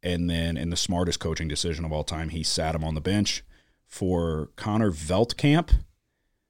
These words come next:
Who proceeded to, in three quarters of play, throw for three hundred eighty-three yards, five touchdowns, and one pick. Um, Old Dominion had a twenty-eight to nothing lead. This game ends up going to overtime. Old Dominion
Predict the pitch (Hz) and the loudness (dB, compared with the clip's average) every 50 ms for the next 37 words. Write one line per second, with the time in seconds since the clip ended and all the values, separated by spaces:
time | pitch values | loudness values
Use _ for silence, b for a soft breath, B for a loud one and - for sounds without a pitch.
0 | _ _ _ _ _ _ _ _ _ - 131 123 123 - 117 - - 143 143 143 | _ _ _ _ _ _ _ _ _ 2 2 2 4 4 0 4 6 8 10 10
1 | 135 127 120 113 - - - 127 123 120 117 117 113 110 110 - - - 110 104 | 10 10 8 6 4 4 6 8 8 10 8 8 6 4 2 0 -2 0 0 0
2 | - - 131 127 123 120 - 135 120 117 113 110 101 - 107 - - - 113 107 | 2 4 6 6 6 6 6 6 8 8 8 8 6 2 0 -2 0 2 4 6
3 | 104 101 98 - - 120 110 107 107 107 101 - 104 95 - - 131 127 120 127 | 6 6 4 2 2 4 6 6 6 6 4 4 0 0 2 4 4 6 6 6
4 | 120 104 113 104 104 104 101 98 - - 101 95 98 92 90 90 87 - - 107 | 6 4 4 4 4 2 2 0 0 0 0 2 2 2 2 2 0 0 2 2
5 | 98 98 92 - - 90 85 - - 90 85 82 80 78 80 85 85 80 80 - | 2 2 0 0 -2 -2 -2 -2 -4 -4 -4 -2 -2 -2 -2 -2 -2 -2 -2 -2
6 | 73 - - - - - - - _ _ _ _ _ _ _ _ _ _ _ _ | -4 -4 -6 -8 -8 -8 -14 -20 _ _ _ _ _ _ _ _ _ _ _ _
7 | _ _ _ - 87 87 92 90 87 87 82 80 73 71 67 - _ _ _ _ | _ _ _ -6 -4 -2 0 0 0 0 0 -2 -2 -6 -8 -10 _ _ _ _
8 | _ _ _ _ _ _ _ - - - _ _ _ _ _ _ _ - - - | _ _ _ _ _ _ _ -20 -20 -20 _ _ _ _ _ _ _ -20 -20 -20
9 | - - 92 95 85 90 101 98 95 95 92 98 92 92 85 - - - 127 110 | -8 -4 -2 -2 0 0 0 0 0 0 0 0 -2 -2 -2 -4 -4 -2 -2 0
10 | 107 110 98 76 95 92 92 - - - - - - _ _ _ _ _ - - | 2 0 0 0 -2 -2 -4 -4 -8 -14 -14 -16 -20 _ _ _ _ _ -12 -8
11 | 104 92 92 90 85 - 80 80 80 80 98 123 135 135 135 135 131 123 - _ | -4 -2 -2 -2 -2 -4 -6 -4 -2 0 4 6 6 8 8 6 4 2 -8 _
12 | _ _ _ _ _ _ _ _ _ - 98 - - 123 117 117 113 104 113 110 | _ _ _ _ _ _ _ _ _ -6 -4 -2 2 4 4 4 6 4 2 2
13 | - 107 98 92 80 82 120 139 131 131 - - 127 120 120 113 104 - 107 117 | 2 2 2 2 4 6 6 6 6 6 4 4 4 4 4 4 2 4 2 2
14 | 120 113 107 98 101 110 117 113 101 90 82 76 73 | 4 4 2 2 4 4 4 4 4 4 2 0 -4